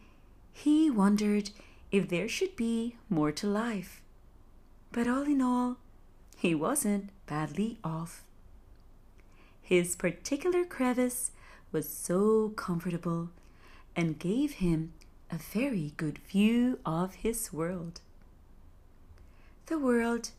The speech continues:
the frog knew, was small and ringed with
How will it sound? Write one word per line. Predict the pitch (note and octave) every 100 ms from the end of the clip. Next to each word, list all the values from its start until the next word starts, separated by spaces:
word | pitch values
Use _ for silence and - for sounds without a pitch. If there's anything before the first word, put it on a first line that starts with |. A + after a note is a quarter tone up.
| - - -
the | -
frog | D3 - D3 D3 D3
knew, | A#3 C#4 G#3+ G3+ G#3 - - - - -
was | - D3
small | - - E3 F3 A3+ B3+ C4+ D4+ D#4 - - -
and | C#4 C#4
ringed | G#3 F#3 F#3 F#3 - - - -
with | D#3+